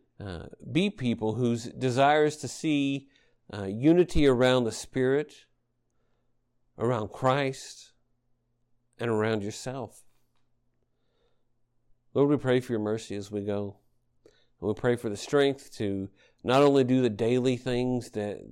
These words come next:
that we have, our jobs and caring for our families, but, Father, that our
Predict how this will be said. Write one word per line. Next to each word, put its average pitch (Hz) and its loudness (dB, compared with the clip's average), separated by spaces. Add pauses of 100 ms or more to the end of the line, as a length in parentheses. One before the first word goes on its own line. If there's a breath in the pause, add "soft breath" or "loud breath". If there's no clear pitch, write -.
(340)
that 110 -6
we 107 -6
have, 123 0
our 98 -2
jobs 120 2
and 95 -8 (360 soft breath)
caring 135 4
for 110 -4
our 95 -4
families, 123 0 (460)
but, 104 -2 (120)
Father, 135 4
that 120 2
our 123 4